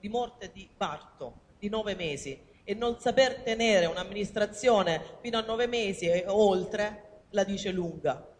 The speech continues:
Mi dispiace che proprio lui dica che la Corte dei Conti dovevamo risanare e fare quando è partito chiaramente tutta questa situazione dal duemiladieci,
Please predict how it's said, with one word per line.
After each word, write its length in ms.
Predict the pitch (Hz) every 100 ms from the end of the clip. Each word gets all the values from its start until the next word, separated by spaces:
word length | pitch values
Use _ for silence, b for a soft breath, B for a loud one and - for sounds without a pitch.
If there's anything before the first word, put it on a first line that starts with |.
| _ _ _ _ _
Mi 80 | 208
dispiace 500 | 208 - 247 233 214
che 120 | 202
proprio 240 | 202 196
lui 760 | 202 233 226 185 - - - -
dica 380 | 214 233 226 185
che 340 | 220 208 202
la 120 | 196 190
Corte 320 | 214 214 214
dei 160 | 202 202
Conti 680 | 233 233 226 214 202 185 180
dovevamo 320 | 190 202 202
risanare 580 | 202 196 202 214 208 180
e 60 |
fare 440 | 170 - 208 202 185
quando 600 | 185 180 175 170 - -
è 120 | 226
partito 800 | 226 - - - 240 214 151 147
chiaramente 520 | - 185 180 208 196 170
tutta 240 | 165 170
questa 200 | 165 175
situazione 360 | 165 175 208 180
dal 120 | 160
duemiladieci, 760 | 165 185 151 - 156 139 131